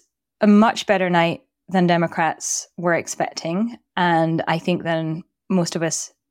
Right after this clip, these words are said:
who are watching this were expecting for Democrats.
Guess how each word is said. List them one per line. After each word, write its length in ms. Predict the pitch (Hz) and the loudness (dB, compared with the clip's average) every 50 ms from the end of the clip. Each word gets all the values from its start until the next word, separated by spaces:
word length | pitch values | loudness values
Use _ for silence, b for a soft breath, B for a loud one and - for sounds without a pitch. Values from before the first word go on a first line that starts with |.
| - - | -8 -2
who 120 | - 185 | 0 2
are 120 | 175 160 165 | 2 2 2
watching 380 | 170 170 - - - 165 160 | 0 -2 -2 -2 -2 -2 -2
this 300 | 160 160 151 - - - | 0 0 -2 -4 -6 -8
were 180 | - 165 175 170 | -6 -2 -2 0
expecting 720 | 165 - - - - 185 - - - 156 151 151 156 151 b b b b b b b b b b | 0 -2 -4 -4 -4 -4 -4 -2 -4 -2 -2 -2 -2 -4 b b b b b b b b b b
for 240 | b - - 180 165 | b -4 -2 -2 0
Democrats. 800 | 160 185 160 151 135 - - - 143 196 - - - - - | 0 0 0 -2 -2 -4 -4 -4 -4 -4 -6 -8 -12 -12 -12